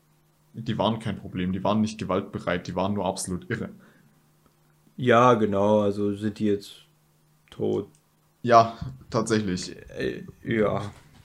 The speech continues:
Speaker 2: Ey, das ist, vielleicht, Tobi, aber, was du nicht weißt, vielleicht hatten sie recht.
Speaker 1: Stimmt, vielleicht war hinter dem
Speaker 2: Vielleicht
Speaker 1: Kometen ein
Speaker 2: haben sie,
Speaker 1: Riesenraumschiff.
Speaker 2: Das finde ich auch immer geil, wie, wie so zehntausend Leute sich so zusammennehmen und sagen, „Ja,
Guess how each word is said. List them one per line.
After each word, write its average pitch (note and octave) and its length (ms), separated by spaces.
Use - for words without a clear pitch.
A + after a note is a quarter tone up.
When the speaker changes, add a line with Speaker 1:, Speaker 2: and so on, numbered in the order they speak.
Speaker 2:
Ey, G3+ 240
das B2+ 120
ist, C#3 240
vielleicht, E3 360
Tobi, D3 380
aber, B2 580
was - 180
du A2+ 80
nicht D3 260
weißt, A#2+ 440
vielleicht G#2+ 220
hatten - 120
sie A#2+ 120
recht. D3+ 240
Speaker 1:
Stimmt, - 480
vielleicht - 800
war G2 180
hinter A2+ 240
dem G2+ 160
Speaker 2:
Vielleicht A2+ 240
Speaker 1:
Kometen G2+ 200
ein F#2+ 120
Speaker 2:
haben A2 280
sie, A2 120
Speaker 1:
Riesenraumschiff. F#2+ 640
Speaker 2:
Das C#3+ 180
finde D#3+ 140
ich C#3+ 140
auch C#3+ 140
immer A2 200
geil, A2 240
wie, A#2 200
wie B2+ 140
so C3 160
zehntausend E3+ 920
Leute D#3 500
sich C3 200
so C#3 120
zusammennehmen C#3 520
und A#2+ 80
sagen, A2 220
„Ja, A#2 240